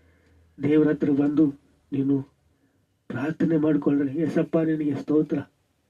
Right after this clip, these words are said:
ನನ್ನನ್ನು ಮಾರ್ಪಡಿಸು, ನನ್ನನ್ನು ಬಿಡುಗಡೆ ಮಾಡು,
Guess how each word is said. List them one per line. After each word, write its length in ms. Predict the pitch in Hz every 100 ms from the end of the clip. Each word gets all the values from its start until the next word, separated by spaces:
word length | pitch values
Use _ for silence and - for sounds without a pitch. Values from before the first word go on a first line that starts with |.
| _ _ _
ನನ್ನನ್ನು 420 | 147 131 131 127
ಮಾರ್ಪಡಿಸು, 760 | 135 139 156 - 135 - - 139 _ _ _ _
ನನ್ನನ್ನು 360 | 147 143 139 139
ಬಿಡುಗಡೆ 500 | 131 143 151 156 151
ಮಾಡು, 360 | 143 135 131